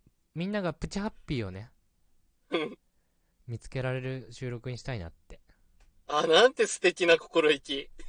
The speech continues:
Speaker 1: そう、
Speaker 2: いいですね。
Speaker 1: だから、ちょっとプチハッピーをシェアしていこうかなっ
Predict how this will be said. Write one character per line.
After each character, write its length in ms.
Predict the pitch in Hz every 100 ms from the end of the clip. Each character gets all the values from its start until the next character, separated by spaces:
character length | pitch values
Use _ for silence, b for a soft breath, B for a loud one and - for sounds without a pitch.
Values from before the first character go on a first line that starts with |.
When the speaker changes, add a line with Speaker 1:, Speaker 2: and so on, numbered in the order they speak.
| -
Speaker 1:
そ 120 | -
う、 40 | -
Speaker 2:
い 20 |
い 20 |
で 100 | 160
す 140 | - 110
ね。 140 | 104
Speaker 1:
だ 60 | 92
か 80 |
ら、 60 | - - -
ち 60 | -
ょ 20 |
っ 20 |
と 100 | 175 151
プ 180 | 147
チ 140 | 151 226
ハ 100 | 254
ッ 40 | -
ピ 180 | - 160
ー 40 | 113
を 40 |
シ 180 | 98 143
ェ 200 | 131 113
ア 40 |
し 100 | 90
て 80 | 101
い 20 |
こ 120 | 92
う 40 | 92
か 100 | 87
な 80 |
っ 60 | 90